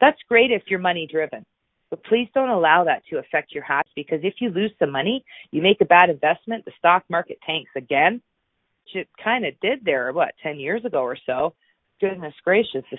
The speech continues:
second coming of disaster comes back up. It always does. The roller coaster ride always peaks when it goes down into the bottom.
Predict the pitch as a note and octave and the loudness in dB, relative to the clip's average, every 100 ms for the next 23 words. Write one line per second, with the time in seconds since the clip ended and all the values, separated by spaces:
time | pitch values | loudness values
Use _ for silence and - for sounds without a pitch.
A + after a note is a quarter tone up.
0 | - F3 - B2 - E3+ E3+ D3+ C#3 C3+ | 0 0 0 -10 -4 -2 -2 2 0 0
1 | C#3 F3+ G#3 G#3+ - B2+ - - - _ | -2 0 0 -2 -4 -6 -6 -20 -20 _
2 | - B3+ D4 D4 D#4 D4+ D4 E4 E4 F#3+ | -6 -2 -2 0 2 2 4 4 6 6
3 | - A#3 C#4 F4 E4+ - F3 A#3+ B3 C#3+ | 4 4 4 2 -4 0 0 2 -2 -6
4 | _ _ _ _ G#3+ G#3 B3+ D4+ D#4+ C#4+ | _ _ _ _ -4 0 2 0 -4 -6
5 | C4+ - B3+ A3 G3+ G3 F3 G3 C4 - | -6 -8 -4 2 4 4 2 0 -4 -10
6 | - A3 - - G3 - F#3+ F3+ C#3 B2+ | -6 -6 -6 -6 -4 -2 -4 -4 -2 0
7 | E3 F3 E3+ F#3 F#3 C#3+ A2 G2+ | 0 -4 -4 -4 0 2 2 -2